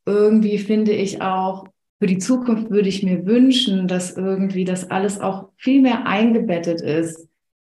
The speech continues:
in so ein generelles Vertrauen in den Lebensfluss und eben auch gerade was das eigene Kind oder die eigenen Schüler oder die Jugendlichen, mit denen man arbeitet, eben angeht, dieses,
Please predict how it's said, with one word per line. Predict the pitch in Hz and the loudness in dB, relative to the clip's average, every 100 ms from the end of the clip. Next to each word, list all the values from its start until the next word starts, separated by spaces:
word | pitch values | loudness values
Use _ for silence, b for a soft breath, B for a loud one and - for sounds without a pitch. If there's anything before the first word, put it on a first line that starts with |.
| _ - | _ -4
in | 190 190 | -2 0
so | 185 | 0
ein | 185 190 - | 0 0 0
generelles | 170 214 233 190 180 180 180 - | 0 4 2 2 0 0 -2 -4
Vertrauen | 170 - - 160 190 | -10 -10 -6 -2 0
in | 180 170 | 0 0
den | 165 | 0
Lebensfluss | 160 180 208 202 - - - 208 208 - - _ b b b | 0 2 0 0 -4 -8 -4 -2 -2 -6 -18 _ b b b
und | 175 | -4
eben | 170 180 | 0 0
auch | 185 185 180 | 0 -2 -2
gerade | 185 165 170 185 | -4 -2 -2 0
was | 180 175 | -2 -2
das | 175 170 | -4 -6
eigene | 151 156 175 196 190 | -2 0 0 0 0
Kind | 190 185 190 185 | -2 -4 -2 -2
oder | 165 | -2
die | 165 - | -2 -4
eigenen | 165 175 180 170 | -2 0 0 -2
Schüler | - 190 196 196 185 175 | -4 -2 0 2 2 0
oder | 170 | -2
die | 156 160 | -4 -4
Jugendlichen, | 202 202 185 175 175 | -2 0 0 -2 -4
mit | 170 165 | -6 -6
denen | 170 170 | -6 -4
man | 165 160 | -6 -6
arbeitet, | 156 156 165 165 165 165 | -6 -8 -6 -6 -4 -6
eben | 165 165 - | -6 -6 -6
angeht, | 165 185 196 170 170 | -4 -2 -2 -4 -6
dieses, | 170 170 165 170 165 165 | -6 -6 -4 -2 -2 -6